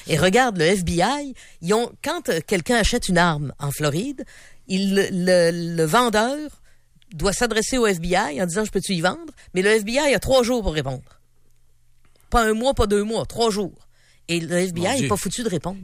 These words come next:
Speaker 2: Ils ont des fonctionnaires, euh, OK, ils ont des, j'allais dire, ils ont les fonctionnaires plus efficaces que les nôtres.
Speaker 1: Non,
Speaker 2: C'est en
Speaker 1: ils
Speaker 2: trois
Speaker 1: sont
Speaker 2: jours,
Speaker 1: pas
Speaker 2: ça a l'air d'avoir une réponse.
Speaker 1: ils sont pas, alors, le résultat, c'est qu'au bout des trois jours, le vendeur a le droit de faire la transaction.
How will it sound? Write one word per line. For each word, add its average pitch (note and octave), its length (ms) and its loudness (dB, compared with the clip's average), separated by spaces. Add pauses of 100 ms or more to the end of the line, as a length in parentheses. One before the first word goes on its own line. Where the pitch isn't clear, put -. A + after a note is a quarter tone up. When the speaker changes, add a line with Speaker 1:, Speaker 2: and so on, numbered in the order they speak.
Speaker 2:
Ils G#2+ 60 -4
ont G2+ 40 -4
des G#2 100 -4
fonctionnaires, B2+ 520 -2
euh, G2+ 140 0
OK, A2 120 -4
ils A#2+ 140 -4
ont F#2+ 60 -4
des, G#2 120 -4
j'allais A2 240 2
dire, A#2 120 0
ils C3+ 60 2
ont B2+ 40 4
les A#2 80 2
fonctionnaires C3+ 420 0
plus C3+ 120 -2
efficaces C3 340 -2
que C3 80 -4
les A2+ 80 0
nôtres. D3 180 2
Speaker 1:
Non, G#3 60 4
Speaker 2:
C'est A#3 80 4
en B3 60 2
Speaker 1:
ils - 20 0
Speaker 2:
trois G3 140 2
Speaker 1:
sont G#3 40 4
Speaker 2:
jours, - 120 2
Speaker 1:
pas A#2 60 0
Speaker 2:
ça C#3 60 2
a - 40 4
l'air C3 80 4
d'avoir C3 200 2
une B2+ 60 0
réponse. B2+ 340 0
Speaker 1:
ils - 40 -8
sont F3+ 100 2
pas, A3 100 4 (120)
alors, G3+ 260 4
le G3+ 80 2
résultat, C4+ 440 0
c'est A#3+ 140 -4
qu'au G#3+ 200 0
bout D4 160 4
des A#3+ 100 0
trois E3 280 0
jours, C#4 380 -6 (320)
le F#3 140 2
vendeur A3 440 2
a G#3+ 60 4
le G3 140 2
droit F#3 220 0
de - 40 -6
faire F#3+ 160 -2
la D3+ 100 -2
transaction. C#3+ 520 -4